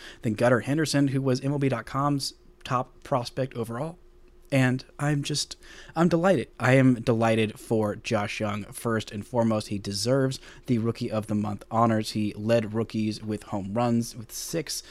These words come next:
He also led them in R B Is. He put together some fantastic numbers. Those, those six, uh, home runs and his R B I totals, um, which, uh, twenty-one R B Is was the number of, number of <laughs> R B Is he had in the month.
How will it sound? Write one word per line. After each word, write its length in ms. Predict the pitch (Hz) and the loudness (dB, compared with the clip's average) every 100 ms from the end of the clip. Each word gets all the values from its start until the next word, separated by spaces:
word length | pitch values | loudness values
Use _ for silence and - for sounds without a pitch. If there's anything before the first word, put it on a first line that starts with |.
| - | -14
He 140 | - 127 | -2 2
also 240 | 120 117 | 2 2
led 260 | 107 110 107 | 0 0 0
them 160 | 107 | -2
in 80 | 95 | -4
R 140 | 104 101 | -8 -8
B 160 | 101 | -2
Is. 360 | 113 117 110 - | 0 2 0 -4
He 280 | 107 101 - - - - - - - - | -6 -6 -10 -18 -20 -18 -18 -20 -20 -4
put 160 | 143 127 | -2 0
together 400 | 123 123 120 117 | 2 2 2 2
some 240 | - 110 | 0 0
fantastic 540 | - 113 131 135 127 | 0 -2 0 0 0
numbers. 260 | 127 123 117 | 0 2 2
Those, 440 | 127 123 117 - - | 2 2 0 -6 -4
those 240 | 131 117 | -2 0
six, 480 | - - 151 - - | 0 -2 -2 -2 -2
uh, 220 | 139 113 | 0 0
home 280 | 113 123 113 | 0 -2 2
runs 380 | 120 120 120 - | 2 2 0 -2
and 160 | 117 | -4
his 140 | 110 - | -4 -4
R 180 | 120 113 | -4 -4
B 140 | 104 | -2
I 160 | 117 120 | 0 0
totals, 500 | 123 123 117 113 - - | -2 0 0 -2 -8 -8
um, 520 | 117 107 101 104 117 127 | -4 -2 -2 -6 -10 -8
which, 300 | 104 - 113 | -8 -8 -10
uh, 160 | 101 - | -10 -6
twenty-one 540 | - 135 123 120 110 | 0 2 4 4 2
R 140 | 107 107 | 0 0
B 80 | |
Is 200 | 104 104 | 0 -2
was 140 | 107 98 | -4 -8
the 80 | - | -4
number 220 | 107 101 | -2 -2
of, 200 | 98 127 110 - | -6 -10 -12 -4
number 340 | 110 117 101 | 0 0 -2
of 140 | 110 131 | -4 -4
<laughs> 40 | |
R 140 | 120 | -2
B 120 | 117 107 | 0 0
Is 180 | 104 | -2
he 60 | 120 | -4
had 240 | 117 107 104 | -4 -4 -2
in 180 | 120 | -2
the 80 | 104 | -2
month. 260 | 110 120 | 0 -2